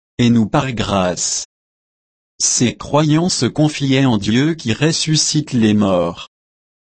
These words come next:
Ils savaient que celui qui a ressuscité le Seigneur Jésus, nous ressuscitera aussi avec Jésus et nous présentera avec tous les saints.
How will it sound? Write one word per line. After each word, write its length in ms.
Ils 200
savaient 360
que 140
celui 420
qui 180
a 80
ressuscité 840
le 140
Seigneur 640
Jésus, 500
nous 220
ressuscitera 920
aussi 420
avec 280
Jésus 540
et 60
nous 160
présentera 760
avec 320
tous 180
les 160
saints. 380